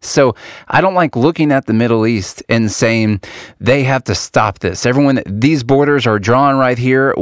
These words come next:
They can't have any wars back and forth about who's gonna control what, because throughout history, everyone has always been trying to take land. They've always been trying to take power. The British did it. The French did it. We did it.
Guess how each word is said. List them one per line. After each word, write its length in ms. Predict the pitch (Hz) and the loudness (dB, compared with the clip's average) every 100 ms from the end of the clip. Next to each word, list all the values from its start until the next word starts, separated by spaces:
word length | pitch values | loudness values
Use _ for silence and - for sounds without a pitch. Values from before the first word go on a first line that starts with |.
| - | -6
They 240 | 98 127 147 | -2 0 0
can't 300 | 151 139 117 | 0 -2 -2
have 280 | 123 131 | 0 0
any 140 | 131 123 | 0 -2
wars 540 | 107 110 131 123 113 | 0 2 2 2 0
back 240 | 117 120 123 | 0 0 0
and 140 | 110 | -2
forth 360 | - 123 131 - | 0 0 0 0
about 240 | 98 87 | -2 -2
who's 240 | 98 135 120 | -2 -2 0
gonna 200 | 127 120 | -2 -2
control 460 | 104 - 117 117 | -4 -2 0 0
what, 280 | 95 107 131 - - - - | 0 0 -2 -8 -20 -14 -6
because 260 | 131 147 | -2 0
throughout 320 | 131 160 156 131 | 0 0 0 -2
history, 540 | 170 180 - 196 196 - - _ - | -2 -2 -2 -2 -2 -8 -20 _ -4
everyone 380 | 160 165 165 160 | -2 0 0 0
has 200 | 160 139 - | 0 0 0
always 340 | 156 202 190 | 2 2 0
been 160 | 170 123 | 0 0
trying 260 | 127 107 | 0 -2
to 60 | 92 | -2
take 280 | - 95 107 | -4 -4 -2
land. 360 | 98 92 78 | -2 -2 -2
They've 160 | 101 113 | -2 0
always 220 | 156 185 | 2 0
been 160 | 196 185 | -2 -2
trying 240 | 175 156 | 0 0
to 60 | 127 | 0
take 220 | 139 107 | -2 -4
power. 260 | - 95 90 | -2 -2 -2
The 80 | |
British 400 | 95 104 120 139 | -2 -2 -2 -2
did 160 | - 135 | -2 0
it. 100 | 180 | -2
The 80 | 107 | -4
French 360 | - 110 - | -2 -2 0
did 160 | - 135 | 0 0
it. 100 | - | 0
We 220 | 107 123 | 0 0
did 180 | 131 139 | 0 0
it. 140 | 170 | -2